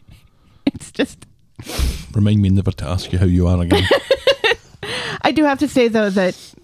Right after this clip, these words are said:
Speaker 1: the movies that I watched this week were good. Nomadland was very good.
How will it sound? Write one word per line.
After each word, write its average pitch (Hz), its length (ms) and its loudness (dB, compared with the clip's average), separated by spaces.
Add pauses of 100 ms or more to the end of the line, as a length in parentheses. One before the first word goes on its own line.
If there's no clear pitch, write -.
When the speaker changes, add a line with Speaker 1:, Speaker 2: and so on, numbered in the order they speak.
(220)
Speaker 1:
the 220 120 0
movies 214 440 2
that 165 140 -4
I 165 60 -2
watched 160 360 -6
this - 160 -16
week - 180 -14
were - 80 -12
good. - 220 -10
Nomadland 185 600 0
was 160 160 -4
very 160 220 -6
good. 156 320 -10